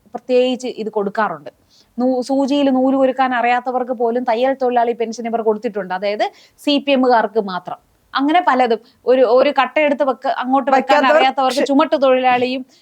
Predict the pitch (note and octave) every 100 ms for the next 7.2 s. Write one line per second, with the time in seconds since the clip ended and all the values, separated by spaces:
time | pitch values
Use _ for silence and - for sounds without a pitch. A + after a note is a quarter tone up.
0 | _ G#3 A#3 A3+ B3 A#3+ B3 A#3+ A#3 A#3
1 | A3+ G#3 G3 B3 F4+ F#4 D4+ C#4+ B3+ A3+
2 | F#3 E3+ _ _ A3+ B3 C4+ B3 C#4 E4
3 | D4+ C#4+ C#4 C4+ C4+ B3+ - G#3 G#3+ G#3
4 | G#3 G3 G#3+ C4 - G3 B3 C4+ D4 C#4+
5 | A#3+ A#3+ A#3+ A3+ A3+ A3+ C4 B3 F#3 E3+
6 | - _ - C#4+ E4 C4 C4 C#4+ D#4+ E4
7 | D4+ C#4+